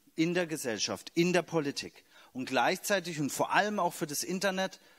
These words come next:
da sind wir einer totalen Kommerzialisierung mittlerweile auch ausgesetzt und einem sehr harten Wettkampf um Daten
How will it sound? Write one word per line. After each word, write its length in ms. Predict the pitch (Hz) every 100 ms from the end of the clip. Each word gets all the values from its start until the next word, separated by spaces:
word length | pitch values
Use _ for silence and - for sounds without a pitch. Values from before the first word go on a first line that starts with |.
| _
da 120 | 131
sind 200 | 123 160
wir 100 | 156
einer 220 | 143 139 131
totalen 460 | 139 143 147 170
Kommerzialisierung 960 | 170 151 135 - 127 117 123 196 208 208
mittlerweile 520 | 196 190 175 170 180
auch 140 | 175 -
ausgesetzt 640 | 160 165 175 151 165 -
und 140 | 131
einem 280 | 131 127 120
sehr 460 | 113 135 160 165 160 -
harten 380 | 139 - 151 123
Wettkampf 640 | 131 - - 151 147 - - - - - - -
um 220 | 139 113
Daten 580 | 131 127 160 - 170